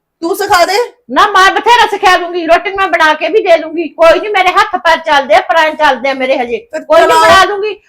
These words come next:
Speaker 2: ਮੈਂ ਤਾਂ ਤੈਨੂੰ
Speaker 1: ਚਲਾਓ।
Speaker 2: ਉਹ ਪੁੱਛ ਲਿਆ, ਮੈਂ ਕਿਹਾ ਵੀ ਸਾਡੀ ਰੋਟੀ ਬਣਾਈ ਆ ਕਿ ਵੀ
Speaker 1: ਨਾ।
Speaker 2: ਆਪਦੀ ਬਣਾ ਲਈ?
Speaker 1: ਆਪ।
Speaker 2: ਆਪਦੀ ਬਣਾ ਲਈ ਕਹਿੰਦੀ,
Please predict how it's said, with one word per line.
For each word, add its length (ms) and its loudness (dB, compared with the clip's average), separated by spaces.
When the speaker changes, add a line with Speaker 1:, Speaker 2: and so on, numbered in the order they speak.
Speaker 2:
ਮੈਂ 120 -4
ਤਾਂ 160 2
ਤੈਨੂੰ 160 2
Speaker 1:
ਚਲਾਓ। 280 6
Speaker 2:
ਉਹ 60 0
ਪੁੱਛ 180 -2
ਲਿਆ, 200 2
ਮੈਂ 100 -4
ਕਿਹਾ 120 0
ਵੀ 60 -4
ਸਾਡੀ 320 0
ਰੋਟੀ 280 0
ਬਣਾਈ 340 -2
ਆ 60 -2
ਕਿ 100 -4
ਵੀ 160 4
Speaker 1:
ਨਾ। 120 4
Speaker 2:
ਆਪਦੀ 160 -4
ਬਣਾ 220 -4
ਲਈ? 180 -10
Speaker 1:
ਆਪ। 240 -6
Speaker 2:
ਆਪਦੀ 380 2
ਬਣਾ 240 -2
ਲਈ 120 -4
ਕਹਿੰਦੀ, 300 -4